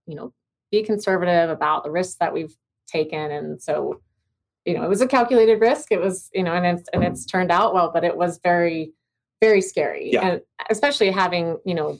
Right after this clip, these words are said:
Speaker 1: been in business through oh eight, we anticipated it would be more like that, um, when things first started.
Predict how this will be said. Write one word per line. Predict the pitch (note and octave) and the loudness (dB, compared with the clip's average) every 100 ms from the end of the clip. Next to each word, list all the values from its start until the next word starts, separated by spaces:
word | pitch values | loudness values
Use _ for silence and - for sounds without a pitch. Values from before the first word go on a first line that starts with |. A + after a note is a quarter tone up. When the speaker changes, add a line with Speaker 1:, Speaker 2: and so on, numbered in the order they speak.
| - | 0
Speaker 1:
been | A#3 | 2
in | A3 | 4
business | G3 F3+ F3 E3+ | 2 0 -2 -2
through | - E3+ E3 D#3+ - | -4 -2 -2 -4 -6
oh | E3 D#3 | -2 0
eight, | D3+ D#3 - _ _ _ _ _ _ _ | 2 -2 -6 _ _ _ _ _ _ _
we | G#3+ A#3+ A#3+ A3+ | 2 4 2 0
anticipated | G3 F#3 F3+ E3+ F3+ E3+ D#3 D3+ | -2 -2 -4 -6 -6 -4 -2 -2
it | D3 | -2
would | D3+ D3+ | -4 -6
be | D3+ | -6
more | D3+ D3+ D#3 D#3 | -10 -6 -6 -4
like | D3 D3 - _ | -6 -8 -10 _
that, | C#3+ C#3+ D3+ - _ _ _ | -8 -4 -4 -6 _ _ _
um, | D#3+ D3+ D3+ - - | -8 -6 -8 -12 -6
when | E3+ D3+ D3+ D3 _ _ | -6 -4 -8 -12 _ _
things | D#3+ D3 - | -4 -4 -6
first | - D3+ D3 - | -6 -8 -6 -8
started. | - D3+ D#3 D3+ D3+ | -4 -2 -2 -4 -4